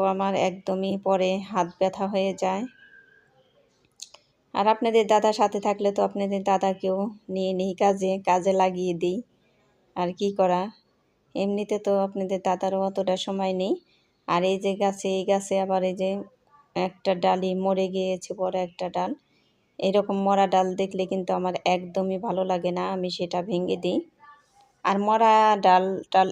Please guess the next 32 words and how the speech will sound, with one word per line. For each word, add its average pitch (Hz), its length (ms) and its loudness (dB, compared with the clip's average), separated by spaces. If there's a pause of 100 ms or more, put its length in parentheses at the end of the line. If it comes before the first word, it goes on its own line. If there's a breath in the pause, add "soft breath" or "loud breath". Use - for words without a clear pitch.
এভাবে 185 420 0
থাকাও 185 420 0
তো 180 140 -2 (100)
বেশি 190 260 -4
ভালো 185 300 -4
না, 180 200 -4
তাই 185 180 -4
না 196 140 -6 (200)
বন্ধুরা? 190 420 -4 (760 soft breath)
আপনারাই 196 460 2
বলেন, 190 340 0 (400)
এভাবে 202 300 -2
থাকা 196 280 -4
কি 202 160 -4
ভালো? 202 300 0 (1040)
আসলে 196 340 -2
একদমই 185 440 0
ভালো 175 280 -2
না। 165 140 -4 (840)
এই 208 240 -2
সব 226 260 2 (100)
গাছের 214 320 0
গোড়ায় 202 400 2
যে 196 120 -4 (140)
কীরকম 220 420 0 (100)
ঘাস 196 240 0 (140)
হয়েছে, 190 500 -4 (200)
এগুলো 202 320 -2 (100)
পরিষ্কার 196 520 -6
করে 185 260 -2
না 185 200 -4
দিলে 185 280 -6